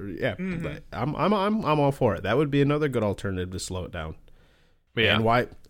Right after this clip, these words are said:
Speaker 1: every shield that's up, the tower hits a little harder. You know what I
Speaker 2: Well,
Speaker 1: mean? Or
Speaker 2: and
Speaker 1: for,
Speaker 2: only
Speaker 1: or,
Speaker 2: have
Speaker 1: or
Speaker 2: it,
Speaker 1: vice
Speaker 2: only
Speaker 1: versa,
Speaker 2: have it be
Speaker 1: or
Speaker 2: for that.
Speaker 1: however.
Speaker 2: For, only have it be for the first tower.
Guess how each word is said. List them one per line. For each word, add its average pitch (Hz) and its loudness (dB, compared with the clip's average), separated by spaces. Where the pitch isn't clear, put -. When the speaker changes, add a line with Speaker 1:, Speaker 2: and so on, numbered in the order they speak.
Speaker 1:
every 120 4
shield 139 4
that's 127 2
up, 151 0
the - -6
tower 95 2
hits 104 -2
a 123 0
little 117 4
harder. 110 0
You 98 -4
know 95 -2
what 95 -4
I - -4
Speaker 2:
Well, 165 10
Speaker 1:
mean? - 0
Or - 8
Speaker 2:
and 160 10
Speaker 1:
for, 151 10
Speaker 2:
only 160 10
Speaker 1:
or, - 10
Speaker 2:
have 196 12
Speaker 1:
or - 12
Speaker 2:
it, 180 8
Speaker 1:
vice 160 8
Speaker 2:
only 220 10
Speaker 1:
versa, 226 12
Speaker 2:
have 233 12
it 220 8
be 240 6
Speaker 1:
or 208 0
Speaker 2:
for 185 6
that. 147 6
Speaker 1:
however. 92 -4
Speaker 2:
For, - -10
only 180 2
have 180 6
it 165 0
be 165 -2
for 165 -6
the 147 0
first 139 -2
tower. - -4